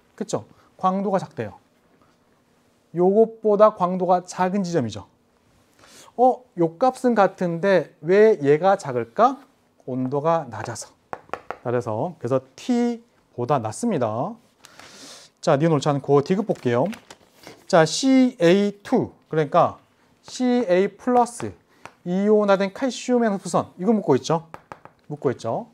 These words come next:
자, 이때 우리한테 필요한 게 요거네요. 이것도 마찬가지 머릿속에서 그래프가 떠올라야 됩니다. 자, 분광형. 이쪽이 고온 쪽, 이쪽이 저온 쪽.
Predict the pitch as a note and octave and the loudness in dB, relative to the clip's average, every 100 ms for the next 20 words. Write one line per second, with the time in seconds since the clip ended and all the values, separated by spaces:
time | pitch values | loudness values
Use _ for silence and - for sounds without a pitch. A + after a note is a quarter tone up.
0 | _ _ _ - - - _ - F3 - | _ _ _ -20 -20 -20 _ -2 -2 2
1 | G3+ E3+ G3+ F#3+ - G#3 G3 F#3+ F#3+ D3+ | 2 4 0 -2 -4 0 0 2 0 0
2 | C3 F#3 F#3 A#2+ E3 - _ _ _ _ | -2 -2 -2 -2 -4 -10 _ _ _ _
3 | _ _ _ _ _ _ - D3+ E3 D#3+ | _ _ _ _ _ _ -10 -6 -4 -4
4 | E3 D#3 C3 C#3+ D3+ C#3+ D3+ C#3 C#3+ C#3 | -4 0 0 0 -2 -4 -4 -4 -2 -4
5 | C3 G3+ F#3+ C3 C#3+ A#2+ D#3+ A3+ _ _ | -2 -2 -2 -2 -2 -2 -2 -8 _ _
6 | _ _ - _ _ _ _ _ _ _ | _ _ -20 _ _ _ _ _ _ _
7 | _ _ _ _ - D3+ C#3 C3+ B2+ B2+ | _ _ _ _ -2 2 2 2 0 -4
8 | E3+ E3+ F3+ G3 F#3 F3+ E3 G#3 C#4 - | -4 -4 0 2 2 0 0 -2 -2 -6
9 | _ _ _ _ _ _ _ _ B2+ B2 | _ _ _ _ _ _ _ _ -16 -8
10 | F3+ F3 F3+ - E3+ E3 C3+ - G#2+ D3+ | -4 -4 -4 -2 0 0 -2 -6 -6 -6
11 | - _ _ _ B2 - D#3+ D3 D#3 D#3 | -8 _ _ _ -12 -6 -6 -2 2 2
12 | A#2 - G#2 G#2 - | 2 -6 -6 -6 -8